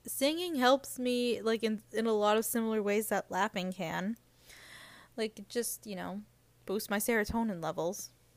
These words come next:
Anyway, uh, Katniss appreciates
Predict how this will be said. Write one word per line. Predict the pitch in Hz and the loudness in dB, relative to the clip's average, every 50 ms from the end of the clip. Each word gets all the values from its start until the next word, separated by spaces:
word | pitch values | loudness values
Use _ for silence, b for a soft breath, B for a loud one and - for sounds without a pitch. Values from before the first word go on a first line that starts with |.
| - - - _ _ _ _ _ _ _ _ _ _ _ _ - _ _ _ _ _ _ _ - - - | -20 -20 -20 _ _ _ _ _ _ _ _ _ _ _ _ -20 _ _ _ _ _ _ _ -12 -2 0
Anyway, | 233 226 220 202 190 185 - | 2 4 6 8 8 8 10
uh, | - 202 202 196 | 10 10 10 8
Katniss | - - 254 247 214 233 262 262 - - | 6 8 10 10 10 10 6 4 2 0
appreciates | 214 - - - 220 214 - - 226 220 214 220 - - | -2 -2 0 0 0 0 2 4 4 6 6 4 2 0